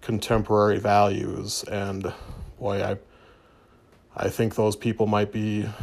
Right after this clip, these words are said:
if they could somehow, after they've died and, uh, a hundred years have passed, and maybe things that they're doing now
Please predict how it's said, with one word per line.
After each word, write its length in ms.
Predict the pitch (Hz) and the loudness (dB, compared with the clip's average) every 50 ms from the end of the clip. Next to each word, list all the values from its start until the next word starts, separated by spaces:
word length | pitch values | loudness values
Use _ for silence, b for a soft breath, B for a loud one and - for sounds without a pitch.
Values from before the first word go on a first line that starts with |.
| B B B B | B B B B
if 200 | - - - - | -12 -12 -12 -6
they 140 | - 110 107 | -4 -4 -4
could 180 | - - 107 101 | -2 -4 -6 -4
somehow, 640 | - - 120 113 110 92 110 107 107 107 107 107 | 0 2 2 2 2 0 0 0 2 2 2 2
after 340 | - 85 107 107 - - 107 | 2 2 2 0 0 -2 -2
they've 260 | 104 104 104 104 101 - | -2 0 -2 -2 -4 -2
died 420 | 113 110 104 101 98 98 98 98 | 2 2 4 4 2 0 -2 -4
and, 340 | 101 98 98 95 104 92 87 B B B B B B B B B B B B B B B B B B B B B _ - | -4 -6 -6 -8 -8 -10 -10 B B B B B B B B B B B B B B B B B B B B B _ -10
uh, 280 | - 104 104 104 - - - - - | -8 -8 -8 -8 -8 -10 -12 -6 -6
a 60 | 107 | -6
hundred 380 | 110 - 123 120 110 113 104 104 | -2 0 0 2 2 2 0 2
years 280 | 110 110 113 110 104 | 2 2 2 2 0
have 140 | - 104 - | -2 -6 -6
passed, 540 | - - 107 101 98 101 101 - - - - | -4 -2 0 0 0 0 -2 -2 -4 -4 -4
and 120 | 104 101 | -4 -2
maybe 460 | 101 101 101 101 104 104 101 101 95 90 B B B B B | -2 -4 -4 -4 -4 -4 -4 -4 -6 -8 B B B B B
things 400 | - - - 127 120 117 107 101 | -14 -4 -2 0 0 0 0 0
that 180 | - 107 104 - | -2 -4 -4 0
they're 260 | - 113 - - 110 | 0 0 0 0 0
doing 400 | 104 104 110 107 104 101 98 98 | -2 -4 -6 -6 -4 -6 -6 -6
now 480 | 101 107 104 104 104 - - - - | -6 -6 -6 -4 -4 -4 -4 -4 -6